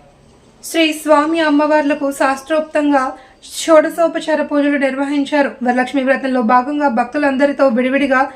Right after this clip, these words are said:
కలశ స్థాపన చేయించి వరలక్ష్మీదేవిని ఆవాహింపచేశారు. తదుపరి శ్రీ సూక్త విధానంలో వ్రతకల్ప పూర్వకంగా వరలక్ష్మీదేవి వారికి షోడశోపచార పూజలు నిర్వహించారు. అటుపై ఆలయ అర్చకులు వ్రత కథను పఠించి వ్రత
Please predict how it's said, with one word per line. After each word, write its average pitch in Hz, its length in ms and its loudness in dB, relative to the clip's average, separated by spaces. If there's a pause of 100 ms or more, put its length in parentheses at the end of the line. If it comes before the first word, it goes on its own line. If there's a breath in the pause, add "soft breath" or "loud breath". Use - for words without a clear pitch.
(280 loud breath)
కలశ 277 220 2 (120)
స్థాపన 285 520 -2
చేయించి 285 340 -2 (120)
వరలక్ష్మీదేవిని 269 840 -2 (120)
ఆవాహింపచేశారు. 269 920 0 (360 loud breath)
తదుపరి 320 380 2 (140)
శ్రీ 302 120 -8 (120)
సూక్త 330 260 -2 (100)
విధానంలో 294 440 0 (120)
వ్రతకల్ప 277 460 -2 (120)
పూర్వకంగా 285 560 2 (100)
వరలక్ష్మీదేవి 262 800 -4
వారికి 247 300 0 (420 loud breath)
షోడశోపచార 320 760 2 (100)
పూజలు 277 340 2
నిర్వహించారు. 269 640 0 (360 loud breath)
అటుపై 254 260 0 (120)
ఆలయ 294 280 0
అర్చకులు 285 460 -2
వ్రత 277 260 0
కథను 269 280 0 (120)
పఠించి 269 360 -2 (120)
వ్రత 247 180 -4